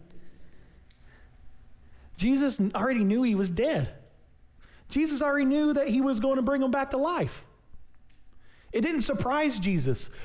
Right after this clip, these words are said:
Why did Jesus weep? Because he was tenderhearted to those he loved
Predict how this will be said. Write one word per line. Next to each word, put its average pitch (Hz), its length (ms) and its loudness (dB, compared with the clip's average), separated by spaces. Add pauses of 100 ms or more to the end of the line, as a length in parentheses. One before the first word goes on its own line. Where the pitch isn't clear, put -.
Why 226 280 0
did 277 160 0
Jesus 214 420 0
weep? 190 440 0 (840)
Because 220 360 0
he 233 100 4
was 208 240 2
tenderhearted 233 1040 0
to 202 100 0
those 208 800 0
he 254 240 2
loved 208 640 2